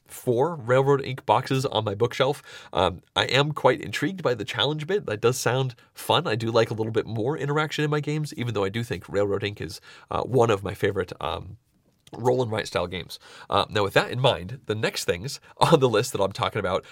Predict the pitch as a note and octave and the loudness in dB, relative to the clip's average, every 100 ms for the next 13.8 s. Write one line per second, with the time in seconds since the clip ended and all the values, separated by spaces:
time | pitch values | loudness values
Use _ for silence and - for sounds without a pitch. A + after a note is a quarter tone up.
0 | - - G#2 G#2+ D3+ D3 - - G#3+ A#2+ | -12 0 0 2 -2 -4 -8 -2 2 2
1 | B2 - D3 F#3+ - - _ - G#2+ B2+ | 0 -2 0 0 -2 -12 _ -12 4 4
2 | C#3+ D3 - - - - B2 C3 F2+ F2 | 6 4 2 -4 -8 0 2 2 -2 -8
3 | - - A#2+ G#2+ G#2 G2 F#2 F#2+ - - | -10 -4 -2 4 4 4 -2 -6 -12 -20
4 | - - B1 - - A2+ G#2+ - G#2+ C3+ | -20 -10 -6 -4 -2 2 2 2 -2 -2
5 | F2+ A2 G#2 - - - B2 C3 - - | -4 -4 -4 -6 -6 -4 -4 -4 -6 -4
6 | G2 G2+ F#2+ G#2 C3+ - - - G#2 G#2 | -2 -4 -6 -8 -8 -16 -20 -8 -2 -2
7 | A#2 G2+ F#2 - _ _ F2+ F2 - - | 0 -2 -2 -10 _ _ -2 -2 -2 -6
8 | D3 - C3 C#3 C3+ C3+ C3 C3+ B2+ A#2 | -6 -2 0 0 0 0 0 -2 -4 -8
9 | C3 - C3+ A#2 C#3 G3+ E3+ D3+ C#3+ C#3+ | -12 -10 -8 -6 -4 -4 -4 -2 -4 -2
10 | C#3+ C3+ - _ - G2+ C3 - A2+ G2 | -2 -4 -8 _ -8 -4 -4 -6 -10 -4
11 | D3 C#3 B2+ - A2+ A#2 G#2 F2+ E2+ G#2+ | -2 -2 -4 -2 -2 -2 -8 -10 -6 0
12 | C3+ A#2 G2 - E2+ F2 F2 - - - | 2 2 0 -4 -8 -8 -10 -12 -20 -14
13 | - F#2+ - C3+ C#3 A2+ A#2 | -4 -4 6 6 8 4 -2